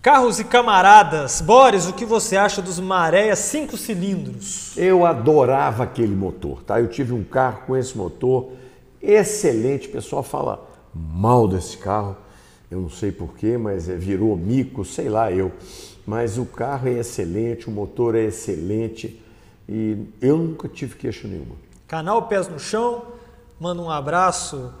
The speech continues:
Speaker 1: e dá um parabéns a você, Boris Feldman, e equipe.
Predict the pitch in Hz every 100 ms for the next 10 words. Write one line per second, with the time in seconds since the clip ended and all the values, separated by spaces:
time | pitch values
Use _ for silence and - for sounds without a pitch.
0 | - - - 151 170 160 180 165 139 170
1 | 180 170 - - - - - 196 190 175
2 | - 202 160 139 135 - 196 220 196 214
3 | 208 196 208 247 - 254 - - - -